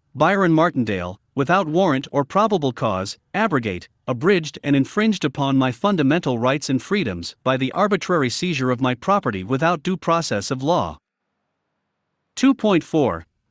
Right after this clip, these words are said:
I travel in my personal private automobile with my personal decal affixed to the front and back, which constitute public notice.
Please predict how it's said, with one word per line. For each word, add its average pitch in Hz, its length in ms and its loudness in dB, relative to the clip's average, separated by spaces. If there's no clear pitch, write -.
I 147 120 0
travel 190 420 2
in 135 100 4
my 131 140 2
personal 175 500 0
private 160 480 -2
automobile 135 680 0
with 123 160 -4
my 131 140 0
personal 165 500 0
decal 127 480 -2
affixed 139 400 -4
to 143 80 -4
the 123 120 -2
front 151 300 0
and 147 160 -2
back, 135 360 -2
which - 240 -2
constitute 147 580 -2
public 165 380 -2
notice. 175 460 -4